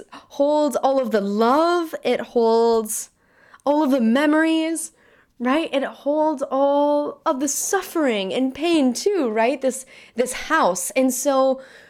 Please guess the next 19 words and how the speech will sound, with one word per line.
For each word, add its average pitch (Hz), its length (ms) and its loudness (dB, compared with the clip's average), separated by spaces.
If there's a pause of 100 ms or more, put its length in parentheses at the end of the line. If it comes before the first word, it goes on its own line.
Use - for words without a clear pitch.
(120)
I 277 60 2
really 339 400 0
feel 285 260 2
held 214 680 0
in 202 140 2
this 190 160 0
space, - 640 -4
being 208 460 0
the 175 80 -2
house, - 760 -6 (380)
being 247 240 2
something 220 600 -2
that 175 520 0 (260)
my 208 200 2
dad 185 480 0 (140)
had 185 260 -2
built 185 240 0
for 190 240 -2
us. - 400 -8